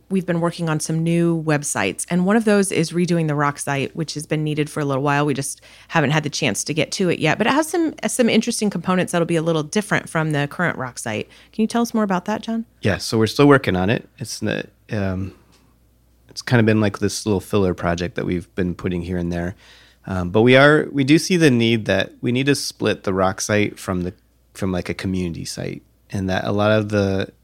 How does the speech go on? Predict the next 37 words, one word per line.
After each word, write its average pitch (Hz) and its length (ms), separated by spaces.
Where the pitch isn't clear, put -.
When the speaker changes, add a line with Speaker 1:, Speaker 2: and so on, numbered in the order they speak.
Speaker 2:
uh, 101 120
audiences 110 560
are 98 100
very 101 300
different, 101 440
and 98 220
the 98 60
needs 101 320
and 98 120
the 95 60
desires 95 480
on 95 80
a 90 80
day-to-day 95 380
basis 95 520
of - 200
those 90 140
audiences 87 520
are, 82 280
are 90 180
completely 85 420
different. - 340
So - 160
we're 104 100
creating 110 580
two 143 180
sites, - 600
um, 95 240
one 95 320
to 98 100
service 95 420
people 101 320
looking 92 360
for - 180
information 92 440
about 87 320
rock, 80 460